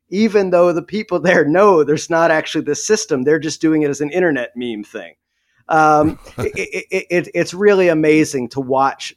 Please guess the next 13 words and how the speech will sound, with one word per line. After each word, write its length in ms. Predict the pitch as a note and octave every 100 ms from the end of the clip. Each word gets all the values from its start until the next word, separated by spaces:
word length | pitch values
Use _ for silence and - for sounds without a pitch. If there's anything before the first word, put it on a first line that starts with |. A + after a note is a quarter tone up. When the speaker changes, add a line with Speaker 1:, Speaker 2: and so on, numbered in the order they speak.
| C#3+
Speaker 1:
disinformation, 960 | C#3 C3 C#3+ C3 C3+ A#2+ A#2 - A#2+ A#2 _
um, 320 | C3 A#2 C3 C3+
or 120 | C3
misinformation, 840 | A#2 B2+ - A#2+ B2 A2 A2 -
rather, 360 | A#2 A2 A2 G#2+
spread 440 | - - C#3+ B2
like 300 | A2+ F#2+ F#2+ -
this. 340 | E2 - - _ _ _ _ -
And 400 | D3+ D3+ D3 D3 -
I 180 | D#3 D#3
think 400 | D3 B3 A#3+ -
the 80 | E3+
reason 680 | D3+ G#3+ A#3 - F3 D#3